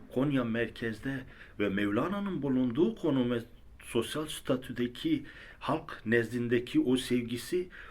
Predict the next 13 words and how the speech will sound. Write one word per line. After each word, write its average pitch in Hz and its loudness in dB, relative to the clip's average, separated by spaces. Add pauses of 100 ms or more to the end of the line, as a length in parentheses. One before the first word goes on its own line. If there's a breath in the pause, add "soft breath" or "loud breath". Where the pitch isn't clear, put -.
(120 loud breath)
o 104 -6
kadar 156 -4
çok 139 -6
ters 123 -4
tepmiştir 180 -8
ki - -8
Şems'e 117 -2
karşı 117 -6
ve 185 -6
Şems 175 -6
belki 135 -8
bu 156 -6
şekilde 127 -2